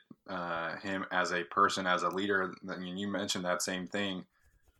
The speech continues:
Uh, can you kinda give us some insight? I know there's been, uh, quite a few stories reported about him, how he saved a woman's life, and,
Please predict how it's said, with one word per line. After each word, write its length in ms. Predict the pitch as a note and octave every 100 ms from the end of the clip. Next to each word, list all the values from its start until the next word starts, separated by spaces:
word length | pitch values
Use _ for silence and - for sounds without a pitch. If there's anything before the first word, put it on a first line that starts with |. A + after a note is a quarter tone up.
| _
Uh, 200 | - F#2
can 160 | F#2+ B2
you 40 |
kinda 220 | C3+ C#3+ C3+
give 160 | A#2+
us 100 | B2+
some 160 | - G2
insight? 460 | G2 G#2+ G#2 A#2 A2+
I 80 | G2+
know 160 | G#2
there's 180 | G#2+ F#2+
been, 320 | G2 F#2 F2 - - -
uh, 240 | F2+ E2+ - - _ -
quite 260 | - B2
a 40 | G#2+
few 140 | G2+
stories 360 | F#2 G#2+ G2+ F2
reported 280 | - G2 F#2
about 260 | F#2 F#2
him, 120 | F#2
how 160 | F2 F2+
he 80 | E2+
saved 260 | - F#2
a 60 | F2
woman's 260 | F2 E2 D#2+
life, 480 | E2+ F2 F2+ E2+
and, 160 | E2 D2+